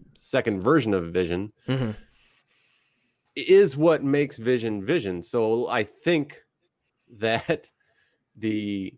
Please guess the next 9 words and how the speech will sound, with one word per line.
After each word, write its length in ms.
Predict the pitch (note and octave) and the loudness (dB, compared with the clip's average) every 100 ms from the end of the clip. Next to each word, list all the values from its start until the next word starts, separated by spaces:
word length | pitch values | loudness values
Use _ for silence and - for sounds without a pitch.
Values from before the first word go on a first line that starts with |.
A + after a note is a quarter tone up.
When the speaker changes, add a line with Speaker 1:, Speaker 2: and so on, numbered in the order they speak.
| _ G#2+ | _ -4
Speaker 1:
Vision 420 | A#2 B2+ A#2 G#2+ | 0 2 0 -2
two 400 | C#3 C3 A#2+ A#2 | 0 2 4 2
Electric 420 | A2+ A2+ B2 - | 0 0 -6 -4
Boogaloo 540 | D#3+ E3+ C#3 B2 A#2+ A#2+ - | -2 2 4 4 4 2 0
is 320 | D#3+ E3 C#3 | 2 2 -2
in 240 | D3 C3 | -4 -4
fact 680 | A2 - B2 A#2 A2+ - - _ _ _ _ _ - | -6 -4 -2 0 -2 -8 -20 _ _ _ _ _ -14
Vision. 560 | G#2+ C3 F#2 D#2+ E2 G#2+ | 2 2 2 -2 -8 -4
Speaker 2:
Mm-hmm. 280 | D3 E3+ | -2 -2